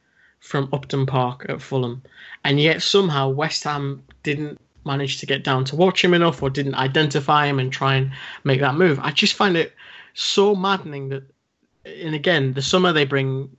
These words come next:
Zaza in, they bring Caleri in. Zaza, who is not a, uh, a line-leading striker at all,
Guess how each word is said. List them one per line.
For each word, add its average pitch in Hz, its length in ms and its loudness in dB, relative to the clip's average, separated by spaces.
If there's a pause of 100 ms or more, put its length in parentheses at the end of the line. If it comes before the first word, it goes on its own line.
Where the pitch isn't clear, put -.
(100)
Zaza 151 640 2
in, 143 80 -14
they 131 100 -6
bring 127 320 -10
Caleri 143 520 -2
in. 139 200 -6 (260)
Zaza, 156 500 4
who 139 400 -2
is 135 160 -6
not 160 320 -2
a, 143 500 -8
uh, 127 540 -6 (120)
a 139 60 -8
line-leading 139 600 2
striker 143 480 -2
at 156 180 -8
all, 143 360 -2